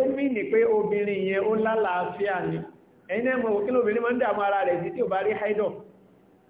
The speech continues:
Ẹ rí táwọn èèyàn máa polówó oògùn nínú rédíò, inú mọ́tò, pé obìnrin tí ò bá rí nǹkan oṣù ẹ̀. Torí pé nọ́mà ni, ìlálàáfíà ni kéèyàn ṣe kí ni? Kò rí. Àìrí yẹn. Kódà kó máa ń lọ, kó máa bọ̀, system ẹ ti change. Torí pé nínú àdámọ́ ni kò rí.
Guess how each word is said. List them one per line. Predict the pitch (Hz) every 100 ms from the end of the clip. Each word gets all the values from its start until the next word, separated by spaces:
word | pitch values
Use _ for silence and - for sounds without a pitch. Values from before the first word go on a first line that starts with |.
| _ _ _ _ -
Ẹ | 196
rí | 247 226
táwọn | 240 226
èèyàn | 202 226
máa | 208
polówó | 208 208 220 233
oògùn | 220 185 185
nínú | 202 202
rédíò, | 202 220 214 208
inú | 196 202
mọ́tò, | 214 202
pé | 165 202
obìnrin | - 190 196
tí | 226
ò |
bá | 190
rí | 208 220
nǹkan | 175 190
oṣù | 190 185
ẹ̀. | 175 180
Torí | 254 269
pé | 277 294 302 - -
nọ́mà | - 285 311 311 294 226 220
ni, | 226 233 226
ìlálàáfíà | 202 202 294 262 240 247 262
ni | 220
kéèyàn | 220 254 220
ṣe | 214
kí | 220
ni? | 208 214 - - -
Kò | 190
rí. | 185 175 170 - -
Àìrí | 196 214 226 226
yẹn. | 214 220 226 - - - - - - -
Kódà | 294 339 254
kó | 262
máa | 262 254
ń |
lọ, | 240
kó | 240
máa | 247 233
bọ̀, | 214 190 165
system | - 254 247 233
ẹ | 202
ti | 202
change. | 196 226 175 - -
Torí | - 226 240
pé | 254
nínú | 269
àdámọ́ | 233 196 196 202
ni | 196
kò | 202
rí. | 196